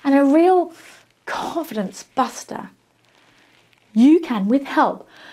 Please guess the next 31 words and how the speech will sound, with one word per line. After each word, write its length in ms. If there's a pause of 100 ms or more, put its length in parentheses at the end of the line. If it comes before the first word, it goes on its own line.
(140)
learn 160
how 160
to 180
take 380
the 140 (140)
"I 400
am" 520 (280)
out 200
of 160
what 220
you 200
do, 500 (220)
and 300
that 260
is 140
when 240
you 80
will 260
truly 760
flourish. 760 (1040)
One 220
of 80 (100)
our 140
roles 360
or 200
experiences 880
in 240
life 300 (100)
may 420
well 240
become 400